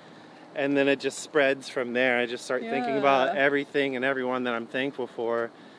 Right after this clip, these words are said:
Speaker 1: And if I start my day like that, it's really hard to bring me down.
Speaker 2: I love that.
Speaker 1: Yeah, I think it's,
Speaker 2: Yeah.
Speaker 1: I think it's important to be thankful first thing in the day, because otherwise it's really easy to forget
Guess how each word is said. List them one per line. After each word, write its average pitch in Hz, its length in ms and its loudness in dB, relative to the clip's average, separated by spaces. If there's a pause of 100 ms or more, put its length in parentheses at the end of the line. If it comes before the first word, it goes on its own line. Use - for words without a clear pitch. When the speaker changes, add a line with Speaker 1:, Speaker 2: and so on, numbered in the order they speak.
(120)
Speaker 1:
And 127 80 -2
if 127 120 -4
I 151 140 8
start 185 300 6
my 165 120 2
day 151 260 4
like 151 260 2
that, 139 340 4 (360)
it's 143 220 -8
really 156 220 2
hard 147 300 4
to 131 40 -4
bring 131 300 -4
me 120 100 -4
down. 117 500 0 (280)
Speaker 2:
I 208 40 -8
love 208 360 -4
that. 175 460 -6 (180)
Speaker 1:
Yeah, 127 300 -2 (180)
I 131 80 -8
think 208 200 -4
it's, 190 140 -8
Speaker 2:
Yeah. 147 80 -8
Speaker 1:
I 131 40 -4
think 151 180 -6
it's 139 100 -8
important 131 460 -4
to 117 240 -4 (720)
be 139 120 -2
thankful 143 680 2 (100)
first - 500 -2
thing 131 280 0
in 120 100 -2
the 120 80 -4
day, 117 440 0 (260)
because 120 520 -2 (360)
otherwise 139 440 6
it's 123 160 -8
really 131 240 0
easy 131 300 -4
to 117 80 -6
forget 131 500 0